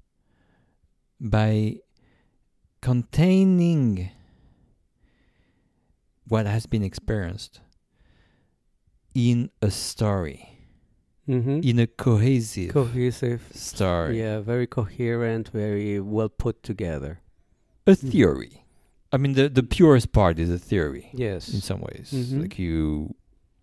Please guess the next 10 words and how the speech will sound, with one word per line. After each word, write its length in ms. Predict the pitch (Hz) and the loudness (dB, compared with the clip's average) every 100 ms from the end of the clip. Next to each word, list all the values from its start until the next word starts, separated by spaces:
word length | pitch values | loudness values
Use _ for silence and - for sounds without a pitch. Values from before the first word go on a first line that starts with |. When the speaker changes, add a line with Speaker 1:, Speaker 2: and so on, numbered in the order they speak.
| _ 117 | _ -2
Speaker 1:
you 180 | 95 | -2
Speaker 2:
Mm-hmm. 180 | 120 123 110 _ _ - | -2 -8 -14 _ _ -4
Speaker 1:
abstract 840 | 107 - - - 127 95 101 - | -4 -4 -14 -8 -4 -4 -6 -12
something 680 | - - 110 104 - 87 90 | -12 -4 -4 -4 -8 -10 -10
that 160 | 87 - | -14 -10
can 140 | 95 | -10
be 160 | 92 85 | -10 -12
reproduced 680 | 85 - 90 - 101 - | -10 -10 -12 -12 -14 -12
every, 140 | 147 131 | -12 -8
Speaker 2:
Mm-hmm. 300 | 123 123 | -8 -8